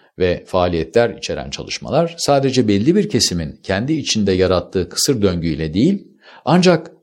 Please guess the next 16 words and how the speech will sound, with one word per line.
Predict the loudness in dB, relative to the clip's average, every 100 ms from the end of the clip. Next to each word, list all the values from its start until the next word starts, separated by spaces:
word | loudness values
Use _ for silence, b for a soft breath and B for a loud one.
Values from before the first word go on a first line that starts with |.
| 0
toplumu | 0 0 0 2
bir | 4
araya | 4 6 4
getiren | 2 0 0 -2
halkın | 0 0 0 0
el | 2 2 4
birliği | 2 2 -2 -4
ile | -4 -6 -6 -10 b -2
tüm | 0 0
insanlar | 0 2 0 0 0 0
ve | -2
insanlık | -2 -2 0 -2 -2
için | -2 -4
faydalı | -2 -2 -2 -4
hale | -8 -10 -10
gelebilir. | -12 -14 -16 _ -20 -20